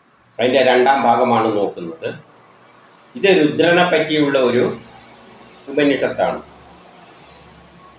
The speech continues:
അപ്പൊ രുദ്രൻ ആരാണെന്ന് പറഞ്ഞു കഴിഞ്ഞു, കഴിഞ്ഞതിൽ രുദ്രൻ തന്നെ പറഞ്ഞു കഴിഞ്ഞു. ഇനി സ്തുതിക്കുകയാണ് രുദ്രനെ,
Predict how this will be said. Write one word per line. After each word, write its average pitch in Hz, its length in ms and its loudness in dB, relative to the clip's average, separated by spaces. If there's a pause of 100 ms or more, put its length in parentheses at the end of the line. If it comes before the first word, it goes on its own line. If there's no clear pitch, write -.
(100)
അപ്പൊ 165 160 -2
രുദ്രൻ 170 460 2
ആരാണെന്ന് 175 460 2
പറഞ്ഞു 151 320 2
കഴിഞ്ഞു, 117 380 0 (200)
കഴിഞ്ഞതിൽ 123 560 0
രുദ്രൻ 131 360 -2
തന്നെ 143 260 -2
പറഞ്ഞു 104 320 0
കഴിഞ്ഞു. 87 340 -12 (1400)
ഇനി 180 240 4
സ്തുതിക്കുകയാണ് 151 960 0
രുദ്രനെ, 95 500 -4